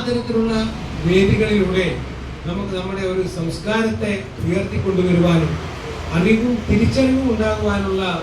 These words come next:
ഇടയുണ്ടാകുവാനും നമുക്ക് സാധിക്കും. ദൈവചിന്തയോടുകൂടി,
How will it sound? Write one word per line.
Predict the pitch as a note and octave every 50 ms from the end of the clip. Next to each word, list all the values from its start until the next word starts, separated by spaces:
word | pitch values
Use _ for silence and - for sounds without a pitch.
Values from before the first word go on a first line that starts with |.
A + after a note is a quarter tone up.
| E3 - - - - - - - E3 F3
ഇടയുണ്ടാകുവാനും | F#3+ F#3+ A#3 B3+ A#3+ G#3+ G#3 G3 G3 F#3 F#3+ F#3 F3+ F3+ F3 E3+ E3+ E3 D#3 D#3+ - - - - - - - - - D#3
നമുക്ക് | D#3+ E3+ E3+ E3 E3 E3 D#3+ D3+ D3+ - - - - -
സാധിക്കും. | - D3+ D3+ D3+ B2+ - C3+ C3 B2+ - - - - - - - C#3 C3+
ദൈവചിന്തയോടുകൂടി, | E3 F3+ F#3+ G3+ F#3+ F3 E3+ F3 F3+ F3+ F#3 F3+ F3 F3 F3 E3+ E3+ E3 D#3+